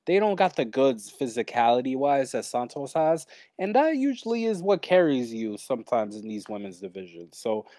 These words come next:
obviously, you know, n-, uh, Santos has not fought a southpaw, I don't think,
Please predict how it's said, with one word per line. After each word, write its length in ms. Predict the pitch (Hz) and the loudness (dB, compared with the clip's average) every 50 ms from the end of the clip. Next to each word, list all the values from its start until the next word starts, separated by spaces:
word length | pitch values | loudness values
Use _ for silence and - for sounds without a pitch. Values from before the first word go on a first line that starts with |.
| - _ - | -8 _ 6
obviously, 460 | 180 170 180 190 170 - - 180 156 | 6 6 6 6 2 2 2 4 4
you 140 | 147 156 156 | 4 4 4
know, 220 | 151 147 135 135 - - | 4 4 2 2 -2 -10
n-, 160 | 127 143 135 117 | -10 -10 -6 -2
uh, 260 | 131 139 123 110 92 | 0 2 2 2 0
Santos 480 | - - - 147 147 135 - 147 123 - | -2 -2 -2 -2 -2 -2 -4 -8 -6 -6
has 180 | - 113 - - | -8 -8 -6 -6
not 160 | 127 135 - | -6 -6 -6
fought 200 | - - 127 107 | -6 -6 -6 -6
a 40 | 98 | -8
southpaw, 640 | - - 113 113 120 - - - 139 135 135 131 | -6 -2 0 0 0 -2 -2 0 2 4 4 4
I 40 | 131 | 2
don't 220 | 127 127 123 - | -2 -4 -6 -4
think, 300 | - 143 139 147 147 - | 0 0 0 0 -2 -8